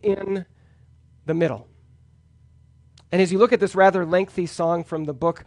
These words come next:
of Isaiah, the verse that is right in the middle is Isaiah fifty-three, verse five. That verse is right in the middle of the three-verse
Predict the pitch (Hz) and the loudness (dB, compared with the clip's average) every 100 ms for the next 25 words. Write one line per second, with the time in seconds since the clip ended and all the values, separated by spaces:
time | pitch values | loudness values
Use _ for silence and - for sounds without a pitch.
0 | - - - - 160 143 156 135 151 151 | -20 -20 -16 -4 -2 0 -2 -2 -2 -2
1 | 147 135 147 208 214 160 156 131 170 254 | -4 -4 0 0 0 -4 -4 0 2 4
2 | 240 220 180 151 143 135 _ _ _ - | 2 0 0 -2 -4 -6 _ _ _ -10
3 | 151 147 131 151 147 - 220 - 202 - | -4 -4 -2 -2 -2 -2 -4 -4 -8 -6
4 | 165 151 143 147 - 135 135 - - - | -4 -2 -4 -8 -10 -8 -6 -8 -16 -20
5 | _ _ _ - 147 120 120 - - _ | _ _ _ -10 -4 -4 -6 -20 -20 _
6 | _ - _ _ _ _ _ _ 196 233 | _ -20 _ _ _ _ _ _ 6 6
7 | 175 165 175 - - _ _ _ _ - | 6 -4 -4 -10 -20 _ _ _ _ -2
8 | 180 160 208 269 262 240 226 214 208 156 | -2 4 6 6 4 2 4 4 6 4
9 | 127 156 - 175 143 165 - 196 233 196 | -2 -10 -4 -2 0 -2 0 -2 0 0
10 | 170 202 202 - | 2 2 0 -12